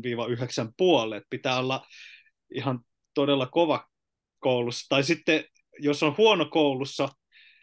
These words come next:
niin riittää, että on ihan tosi kova jossain urheilulajissa, niin kuin oman, oman lajin niin kuin parhaita, niin sit voi myös päästä, päästä sinne kouluun. Niin sen takia siinä meidän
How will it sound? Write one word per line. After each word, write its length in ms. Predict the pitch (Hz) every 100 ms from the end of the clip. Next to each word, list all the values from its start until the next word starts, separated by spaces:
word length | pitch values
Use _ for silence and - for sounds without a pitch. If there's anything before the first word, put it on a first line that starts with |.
| _
niin 260 | 139 135 143
riittää, 360 | 175 165 156 143
että 180 | 139
on 260 | 143 139 139 120
ihan 220 | 143 143
tosi 280 | 160 156 139
kova 300 | - 135 127
jossain 380 | 127 131 139 131
urheilulajissa, 1160 | 202 185 156 139 113 104 107 110 98 - - 117 - _ _ _
niin 140 | 113 117
kuin 120 | 117
oman, 460 | 147 156 151 139 139
oman 320 | 151 151 147
lajin 400 | 143 143 143 139
niin 140 | 143 139
kuin 120 | -
parhaita, 640 | - 156 139 123 104 107 113 - _ _ _
niin 160 | 120 117
sit 160 | 135 135 127
voi 160 | 127 117
myös 260 | 117 113 -
päästä, 380 | 104 117 117 - _ _ _ _ _
päästä 260 | 120 120 135
sinne 300 | 120 113 117
kouluun. 540 | 120 107 107 113 123 _ _ _
Niin 120 | 117
sen 160 | 123 147
takia 300 | 156 151 147
siinä 280 | 143 151 147
meidän 380 | 156 151 143